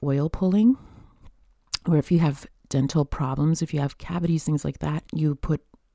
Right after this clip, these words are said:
a tablespoon of natural oil in your mouth and you swish every morning as soon as you rise, before drinking anything, before taking anything in your mouth at all. Swish with the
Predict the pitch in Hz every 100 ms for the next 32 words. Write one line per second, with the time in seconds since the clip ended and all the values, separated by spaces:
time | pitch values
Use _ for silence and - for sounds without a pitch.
0 | _ 143 - - 156 160 156 - 151 143
1 | 143 - 139 135 139 - - - - -
2 | 143 - 190 - 147 143 165 165 151 156
3 | 139 139 143 139 - - 151 - - 143
4 | 156 151 139 139 147 175 165 165 151 135
5 | 135 143 - - - - - - - 165
6 | 151 139 170 202 - 180 170 160 160 156
7 | 147 - 147 143 - - 156 151 151 147
8 | 151 143 139 139 135 135 139 147 - -
9 | - - _ _ _ _ _ _ - -
10 | - 156 - - 151 -